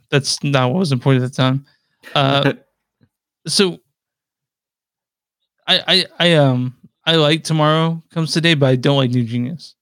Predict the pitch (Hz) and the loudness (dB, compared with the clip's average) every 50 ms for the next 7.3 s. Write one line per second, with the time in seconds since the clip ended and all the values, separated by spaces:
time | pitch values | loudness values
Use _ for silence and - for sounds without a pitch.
0 | _ _ _ _ _ _ _ _ _ _ _ - 170 185 175 175 196 220 233 214 | _ _ _ _ _ _ _ _ _ _ _ 0 2 2 2 2 0 0 0 0
1 | 202 202 190 185 190 185 180 - - - - - - 135 123 120 120 117 113 113 | 0 0 0 0 0 0 0 0 0 0 -2 -2 0 2 4 4 4 4 4 2
2 | 110 92 - - _ _ _ _ _ _ _ _ _ _ _ _ _ _ _ _ | 0 0 -4 -8 _ _ _ _ _ _ _ _ _ _ _ _ _ _ _ _
3 | _ _ - 139 151 143 123 - 127 - - - 101 90 80 76 78 69 55 50 | _ _ -2 -2 -2 0 0 0 -2 0 0 0 0 0 0 -2 -6 -8 -8 -10
4 | - _ _ _ _ _ _ _ _ 110 101 95 95 92 90 90 90 90 90 87 | -12 _ _ _ _ _ _ _ _ -4 -2 0 0 0 0 -2 -2 -4 -6 -8
5 | 85 - - - 127 131 131 123 - - 113 - 127 123 98 - - 107 101 95 | -8 -10 -10 -2 0 2 2 2 2 0 0 2 0 0 0 0 0 0 0 0
6 | 95 - _ _ - - - - - 131 120 113 104 - 113 113 104 104 104 101 | -2 -6 _ _ -6 -4 -2 0 2 2 2 2 2 2 2 2 4 4 4 4
7 | 98 98 92 87 - | 4 2 0 -2 -6